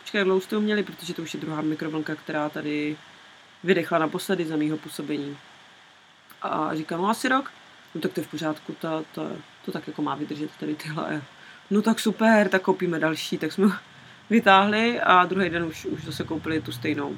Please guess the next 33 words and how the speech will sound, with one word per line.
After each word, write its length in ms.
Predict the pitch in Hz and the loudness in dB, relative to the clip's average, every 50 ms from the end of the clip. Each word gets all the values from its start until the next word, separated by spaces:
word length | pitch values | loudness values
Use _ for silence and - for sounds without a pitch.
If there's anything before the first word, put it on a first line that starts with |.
| - - | -4 -4
Úplně, 420 | 202 - 220 214 233 226 226 - | 0 4 6 6 8 8 6 6
úplně 320 | - 190 - 196 180 190 | 2 0 0 2 2 2
tu 100 | 190 - 185 | 2 -2 -6
f-, 120 | - - - - | -8 -8 -8 -8
stejnou 520 | 196 - - - - 185 - 165 170 156 | -6 -6 -6 -4 -4 -2 -2 -2 -4 -4
zase 260 | 151 175 - - 175 | -6 -8 -10 -10 -10
šli 220 | 170 - - 170 165 | -10 -6 -4 -4 -2
do 140 | 156 165 160 | 0 -2 0
tady, 300 | - 165 147 156 151 156 - - - - - - 196 - | 0 0 2 2 0 0 -4 -12 -18 -18 -16 -12 -8 -2
do 140 | 175 170 208 | 2 2 4
Teska 460 | - 185 175 - - - 190 160 156 | 4 4 0 0 0 4 6 8 8
a, 240 | 156 - - 147 151 143 131 127 | 6 6 4 4 4 4 4 2
a 160 | - - 160 | 2 0 0
nabrali 360 | 170 170 151 151 147 143 143 | 0 -2 -2 0 0 -2 -2
tam 140 | 147 156 147 | -2 -4 -6
tu 160 | 160 - 170 | -6 -4 -4
nejlevnější 540 | 156 151 143 143 - - 180 - - - 180 | -4 -2 -4 -4 -6 -6 -8 -8 -8 -6 -6
mikrovlnku, 840 | 165 151 151 147 - - 156 151 147 - 160 147 147 - - - - - | -4 -4 -6 -6 -6 -4 -4 -4 -4 -4 -6 -8 -8 -10 -12 -14 -12 -10
takže 400 | - - - - - - - - - - - - - - - - - - - _ _ _ _ _ _ _ _ _ _ _ _ _ _ _ _ _ _ _ _ _ _ - | -10 -10 -10 -10 -8 -8 -8 -8 -8 -12 -20 -20 -20 -20 -20 -20 -20 -20 -20 _ _ _ _ _ _ _ _ _ _ _ _ _ _ _ _ _ _ _ _ _ _ 0
OK, 240 | 165 170 165 - - 170 165 156 | 0 0 0 2 0 0 0 0
plus 160 | - 180 175 | -2 -4 -4
ještě 200 | 180 175 - - | -4 -4 -4 -4
ten 200 | 185 - 170 160 | -2 -2 -2 -2
den 160 | 156 165 160 160 | -2 -2 -4 -4
přišel, 560 | - - 190 - - - 180 170 165 165 - - | -6 -8 -8 -8 -4 -2 0 0 0 -2 -4 -6
že 140 | 175 180 | -6 -4
nám, 220 | 170 - 320 - - - - - - - | -2 -2 -2 -4 -8 -12 -18 -18 -10 -8
eh, 200 | - - - 175 | -6 -4 -4 -2
zároveň 340 | 175 175 156 151 151 156 | 0 0 0 0 -2 -8
přestala 420 | 160 - 185 - - 165 165 160 - - - - - - | -10 -10 -12 -12 -8 -6 -4 -4 -6 -8 -14 -20 -12 -6
fungovat 380 | - 185 175 170 165 175 156 - | -4 -4 -4 -4 -6 -8 -6 -6
jedna 200 | 170 170 170 175 | -6 -4 -4 -2
zásuvka. 540 | 180 175 170 - - 180 - - - - | -2 -2 -4 -4 -12 -16 -12 -10 -12 -12